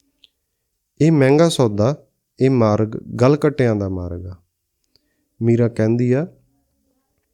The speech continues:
"ਜੋ ਮੈਂ ਐਸਾ ਜਾਣਤੀ, ਪ੍ਰੀਤ ਕੀਏ ਦੁੱਖ ਹੋਏ, ਨਗਰ ਟਿੰਡੋਰਾ ਪੀਟਤੀ,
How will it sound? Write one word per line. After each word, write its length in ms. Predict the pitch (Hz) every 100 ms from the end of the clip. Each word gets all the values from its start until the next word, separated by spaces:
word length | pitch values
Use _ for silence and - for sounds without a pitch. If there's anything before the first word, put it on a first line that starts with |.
| _ _ _ _ _ -
"ਜੋ 220 | 107 127
ਮੈਂ 280 | 135 131 117 -
ਐਸਾ 540 | 110 107 - 110 98 101
ਜਾਣਤੀ, 540 | 107 107 110 110 147 170 - _ _ _ _ _ _ _
ਪ੍ਰੀਤ 260 | 107 107 104 - _
ਕੀਏ 260 | 104 101 98
ਦੁੱਖ 420 | 95 90 - -
ਹੋਏ, 400 | 110 143 160 160 _ _ _ _ _ _ _ _
ਨਗਰ 460 | 117 139 156 175 170
ਟਿੰਡੋਰਾ 680 | - - 139 131 123 107 101
ਪੀਟਤੀ, 640 | - 98 95 92 - 139